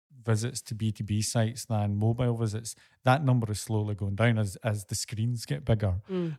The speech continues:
Speaker 1: as it's just easier to get onto it, it's getting slowly more and more down. But it's just kind of,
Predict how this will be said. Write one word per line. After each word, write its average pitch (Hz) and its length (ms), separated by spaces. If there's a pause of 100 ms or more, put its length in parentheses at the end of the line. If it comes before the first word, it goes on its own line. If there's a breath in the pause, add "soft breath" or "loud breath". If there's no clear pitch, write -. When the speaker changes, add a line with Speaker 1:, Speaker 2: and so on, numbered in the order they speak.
Speaker 1:
as 107 200
it's 104 120
just 104 240
easier 104 300
to - 100
get 101 160
onto 107 260
it, 107 60
it's 101 100
getting 104 220
slowly 104 340
more 101 140
and 98 100
more 98 120
down. 104 200
But 110 160
it's 127 180
just 139 220
kind 120 160
of, 101 140